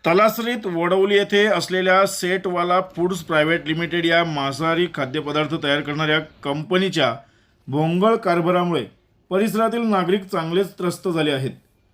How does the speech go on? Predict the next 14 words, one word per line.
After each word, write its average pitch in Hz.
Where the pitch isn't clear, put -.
या 143
कंपनीत 170
कोंबड्याची 196
कत्तल 185
आणि 180
साफसफाई 185
दरम्यान 180
निघणाऱ्या 170
सांडपाण्यामुळे 170
परिसरात 208
प्रचंड 190
दुर्गंधी 180
पसरली 170
असून, 143